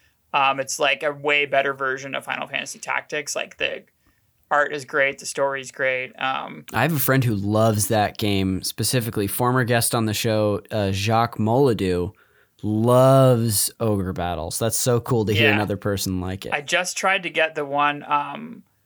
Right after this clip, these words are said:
Speaker 1: on my, uh, Wii U. I have, um,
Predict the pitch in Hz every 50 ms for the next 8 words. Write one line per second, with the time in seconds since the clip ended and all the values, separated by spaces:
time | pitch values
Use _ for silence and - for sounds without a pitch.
0 | _ _ _ _ _ _ _ - - 147 147 147 147 143 143 147 147 143 143 143
1 | 143 135 135 135 135 151 - - - - 156 139 143 147 151 151 143 135 135 139
2 | 147 156 170 180 208 233 _ _ - 185 151 143 143 151 147 143 143 139 139 -
3 | 139 139 135 135 131 143 156 - 151 - 185